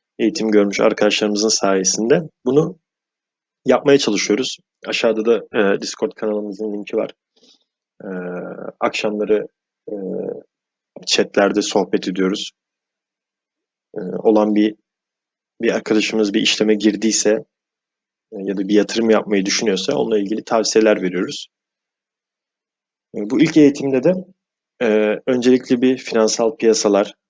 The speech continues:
bu finansal marketler tam olarak ne, insanlar bu fiyatları nasıl analiz ediyorlar, nasıl fiyatların yükseleceğini, alçalacağını düşünüyorlar ve bunun yanında, e,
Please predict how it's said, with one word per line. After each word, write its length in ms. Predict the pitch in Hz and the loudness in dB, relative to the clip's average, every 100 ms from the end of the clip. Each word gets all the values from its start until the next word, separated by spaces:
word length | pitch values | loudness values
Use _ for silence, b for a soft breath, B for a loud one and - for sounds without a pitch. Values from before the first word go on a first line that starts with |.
| _ | _
bu 40 | - | -14
finansal 480 | - 101 98 107 | -6 -4 -2 -2
marketler 580 | 104 101 98 104 107 101 | 0 -2 -2 -4 -2 -2
tam 180 | - 110 | -4 -2
olarak 380 | 104 101 95 - | 0 0 -2 -4
ne, 220 | 104 95 95 _ - | -6 -6 -12 _ -12
insanlar 540 | 107 95 101 101 104 104 | -10 -6 -4 -2 -2 -4
bu 80 | |
fiyatları 520 | 101 - 104 - 107 110 | -4 0 0 0 -2 0
nasıl 220 | 110 113 | 2 2
analiz 320 | 101 92 92 | 2 -2 -2
ediyorlar, 420 | 87 90 90 113 - _ _ _ _ _ _ | -2 0 0 -2 -6 _ _ _ _ _ _
nasıl 280 | 107 107 110 | -8 -4 -4
fiyatların 640 | - 107 101 107 101 101 | 2 2 4 2 2 0
yükseleceğini, 720 | 101 98 - 98 95 98 98 | -4 -6 -6 -4 -2 -4 -2
alçalacağını 920 | 98 95 95 98 95 98 98 98 98 - _ - | -2 -2 -4 -6 -4 -2 -2 -2 -2 -6 _ -8
düşünüyorlar 600 | 98 - 107 101 185 196 _ _ _ _ _ _ _ _ _ 110 | -8 0 0 0 -2 -4 _ _ _ _ _ _ _ _ _ 0
ve 80 | |
bunun 180 | 110 117 | 2 4
yanında, 480 | 113 101 101 131 - _ _ _ | 2 2 4 2 2 _ _ _
e, 40 | - | -12